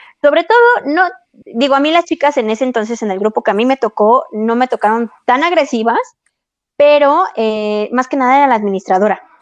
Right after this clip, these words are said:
Y después de que se me ocurrió decirle tal cual las cosas, varias se salieron, pero varias de las chicas que se fueron dijeron, "Es que te, te, tienes razón, porque pues es que nos obligaba, aparte era de forma despectiva, era muy soberbia",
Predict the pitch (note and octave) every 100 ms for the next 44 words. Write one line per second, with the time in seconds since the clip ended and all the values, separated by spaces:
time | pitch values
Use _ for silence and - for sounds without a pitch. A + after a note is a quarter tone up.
0 | _ _ _ _ _ _ - G#3 A#3 -
1 | C#4+ D#4+ D#4+ A#3 A3 A#3+ A3+ A3+ A3+ A#3
2 | A#3+ C4 C4 B3+ C4 B3 A#3+ G3+ F#3+ A#3
3 | A#3 A#3 A#3 A#3+ A3+ B3 D4 F4+ F4+ A3+
4 | G3 G3+ A3 A#3+ B3+ A#3 B3 C4 D4+ D4+
5 | A#3+ - B3 C#4 B3+ A3+ G#3+ B3+ C4 A3+
6 | B3 B3 C4 D#4+ - C#4+ A3 C4 G#3 G#3+
7 | C#4 C#4+ C#4+ C#4+ A4 A#4+ A4 - A#3 B3
8 | C4 C4 D#4 C4+ A3+ A#3 A3 A3+ C4 C#4
9 | C#4+ C#4+ D#4 - - - - A3+ B3+ B3+
10 | C4 A3+ A3 B3 B3+ A3 - G#3+ - C4+
11 | C#4+ C4+ C#4+ C4+ B3 B3 A#3 A#3 B3 B3
12 | A#3 G#3+ A3 C#4 D4 C#4 C4+ C4+